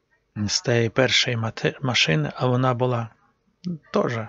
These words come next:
в ті часи ще був Радянський Союз, радянський. Вона була з Росії стояв.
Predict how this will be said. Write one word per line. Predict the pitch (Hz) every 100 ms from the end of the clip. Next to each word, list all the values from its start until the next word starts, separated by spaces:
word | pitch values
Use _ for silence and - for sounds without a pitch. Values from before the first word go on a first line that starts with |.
| - _ _ _ -
в |
ті | - 120
часи | - 123 -
ще | - 113
був | 110 110 -
Радянський | - 110 113 - -
Союз, | 120 - 139 160 147 - -
радянський. | - 64 65 67 - - - - - - - -
Вона | -
була | 120 120 117 110 - -
з | - 110
Росії | 120 - - -
стояв. | - - 117